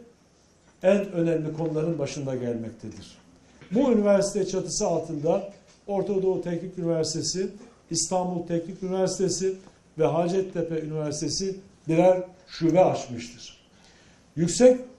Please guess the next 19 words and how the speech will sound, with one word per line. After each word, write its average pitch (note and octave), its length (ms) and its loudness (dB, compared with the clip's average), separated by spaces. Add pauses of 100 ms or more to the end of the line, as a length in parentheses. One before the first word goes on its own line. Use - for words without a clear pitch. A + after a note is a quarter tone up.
(140)
Türk A#3+ 240 0 (320)
üniversitelerinin F#3+ 960 2 (960)
sınır A3+ 460 2
ötesinde F#3 760 0 (880)
açmış F#3+ 540 0
olduğu E3 520 4
şubeler G#3 720 2 (380)
bu B3 220 -4
üniversitelerle F#3+ 800 2
sınırlı E3 460 -2
değildir. D#3 540 0 (340)
Yine G#3+ 420 2 (240)
iki F#3+ 320 -4
bin A3 180 -2
yirmi G3 380 0
dört A#3+ 300 6
yılında E3 580 -2 (1080)
Gazi G3 360 6
Üniversitemiz F3+ 960 -2